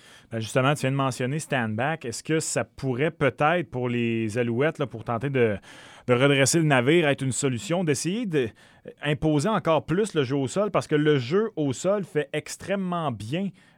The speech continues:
euh, depuis le début de la saison. William Stanback qui a déjà six cent dix-huit verges au sol. Il court en moyenne sur six point trente-sept verges par course. Je sais que c'est la Ligue canadienne, je sais que c'est trois essais et que rapidement,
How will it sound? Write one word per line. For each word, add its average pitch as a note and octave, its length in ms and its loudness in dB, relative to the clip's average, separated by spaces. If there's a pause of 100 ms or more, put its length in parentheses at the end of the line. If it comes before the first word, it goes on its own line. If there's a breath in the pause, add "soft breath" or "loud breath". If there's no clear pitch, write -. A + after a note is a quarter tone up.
euh, A2 180 -2
depuis A#2+ 300 -4
le C#3 180 0
début B2 280 -4
de D3 60 -6
la C#3 120 2
saison. B2 480 -2 (240 loud breath)
William C3 200 -4
Stanback D3 480 0
qui - 80 -2
a B2 40 0
déjà A#2 260 -2
six D3+ 260 -6
cent F3+ 220 -2
dix-huit C3 500 -4
verges C#3+ 320 0
au A#2 120 -2
sol. E3 320 0
Il B2 120 -4
court F#3 320 2
en C3+ 80 2
moyenne C3+ 500 -2 (260 loud breath)
sur - 480 -2
six - 280 -2
point D#3 220 -2
trente-sept C#3+ 480 -4
verges B2+ 260 0
par A2+ 280 -4
course. G3 280 0 (400 loud breath)
Je B2 180 -4
sais G#3+ 180 2
que - 60 -2
c'est F#3 100 0
la D#3+ 120 4
Ligue D3+ 160 0
canadienne, A#2 520 2
je E2+ 140 -12
sais - 180 0
que E3+ 80 -2
c'est F3+ 140 4
trois C3+ 320 6
essais B2 340 -2
et G#2 100 -10
que A#2 120 -6
rapidement, C#3+ 720 0